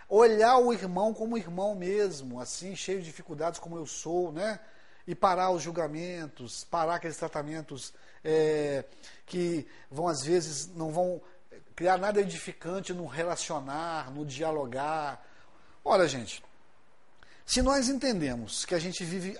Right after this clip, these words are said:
nós vivemos muito pouco em casa e muito mais no trabalho, né? Se a gente for analisar isso. Porque no trabalho nós vivemos lá sete, oito, nove, doze horas. A gente trabalha doze horas, né? Eu chego em casa às vezes à noite, tomo banho e vou sair pra trabalhar aqui no centro.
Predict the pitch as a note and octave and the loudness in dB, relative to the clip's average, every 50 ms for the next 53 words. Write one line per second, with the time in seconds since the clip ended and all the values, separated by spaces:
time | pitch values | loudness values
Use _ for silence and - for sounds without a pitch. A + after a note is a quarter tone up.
0 | F#3 F3+ G3 A3+ C4+ C#4 A3+ C4+ D4 C4+ B3 D4+ G#4+ - D4 - - A3 A3+ A3 | -8 -6 -6 -4 -4 -2 -2 -2 -2 -2 -4 -4 -6 -6 -10 0 4 4 4 4
1 | - - - - - F3+ D#3 - - - E3 F3+ A#3 B3+ A#3 C#4 D#4+ E4+ E4+ G4 | 2 -12 -16 -16 -14 -14 -14 -14 -6 2 4 4 4 4 2 -4 -8 -8 -6 -6
2 | G4 G4 - - D4+ F4 - B4+ A4+ C#4 E3 D#3+ D#3+ C#3 A#2 G2 - - - - | -4 -4 -6 -6 -8 -4 -2 -2 0 2 2 2 2 0 -2 -8 -14 -20 -20 -20
3 | - - C#3+ E3 G#3+ B3+ A#3 - - - - - - - D#3+ E3 - - F3 E3+ | -20 -14 -8 -4 -4 -4 -4 -8 -14 -20 -20 -20 -14 -12 -12 -10 -6 -2 -2 -2
4 | E3 D#3 D#3 D3 B2+ B2+ C#3 B2 G#2+ G2+ F#2 - - - - - - - - - | -2 -2 -6 -6 -6 -8 -8 -10 -10 -14 -16 -18 -18 -20 -20 -20 -20 -20 -20 -20
5 | - - - E3+ - - A#3+ A3+ - B3 A3+ A#3 B3 C4 C#4 C#4+ C4 C4+ A#3+ C4 | -20 -16 -16 -8 -6 -4 -4 4 6 6 8 8 8 6 6 2 -2 -2 0 0
6 | C4+ B3+ B3 A3 A#3 A3 - - G3+ G#3+ A#3+ A#3 - - F3+ F3+ G3 G#3 G#3 - | 0 0 0 0 0 0 0 0 2 2 0 0 -2 -4 -2 2 4 4 4 4
7 | - D3+ D3+ D#3 F3+ F#3+ E3+ C#3 C3+ A#2 A#2+ D#3+ F#3 A3 G#3 D#3 A2+ G#2+ G#2 A2 | 0 -8 -4 -2 0 0 0 -2 -4 -6 0 4 6 6 6 4 2 -8 -6 -6
8 | B2 C3+ E3 E3 C3+ - C#3 F3+ - - - B3 C#4 C4 C4+ E3+ D3+ E3+ F#3 G#3+ | -2 0 0 0 -2 -4 -8 -12 -8 -8 -6 -4 -4 -4 -4 0 4 10 12 12
9 | G#3+ F#3+ D3+ C#3 C#3+ D3 D#3 F3 F3+ D3 A2+ G2+ F#2 - - - - - - - | 12 12 8 4 -2 0 0 0 0 0 -2 -6 -10 -12 -12 -12 -14 -16 -20 -20
10 | - - - - A3 A3+ B3 B3+ B3 - - - - - - - C4 A3 - A#3+ | -20 -20 -16 -6 -2 -2 -2 -2 -4 -10 -18 -20 -20 -20 -10 -6 -6 -2 0 0
11 | A#3 A#3 A3 - - G#3 F#3+ G#3 G3+ F#3+ G#3+ G#3+ F#3+ - G#3 A3 A#3+ C#4 - - | 0 0 -2 0 0 0 2 0 -2 0 -2 -2 0 -2 -4 -2 -2 -4 -6 -4
12 | - - D4+ B3+ A3 F#3 G#3+ B3+ C4+ B3+ D#4 E4 - D4+ A#3+ A#3 A3 G#3 G#3 - | -6 -4 -2 -2 2 2 2 2 2 0 -4 -4 -4 -2 -2 -2 -2 -4 -6 -6
13 | A#3 E3 E3 D3 C#3+ E3 E3+ D#3 - - - - - D3 C3+ A#2+ - F3+ G3 G#3 | -2 -2 0 0 0 0 -2 -2 -4 -6 -12 -16 -14 -12 -12 -10 -10 -10 -8 -10
14 | F3 - - F2 | -10 -12 -14 -20